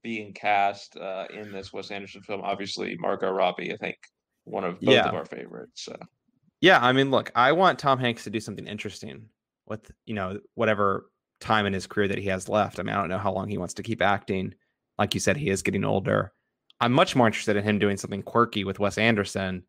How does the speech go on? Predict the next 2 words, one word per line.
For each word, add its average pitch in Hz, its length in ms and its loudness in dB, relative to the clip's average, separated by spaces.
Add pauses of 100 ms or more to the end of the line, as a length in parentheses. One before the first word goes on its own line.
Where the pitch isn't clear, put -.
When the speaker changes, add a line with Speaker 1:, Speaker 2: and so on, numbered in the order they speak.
(1040)
Speaker 2:
than 101 260 0 (260)
playing, 104 720 2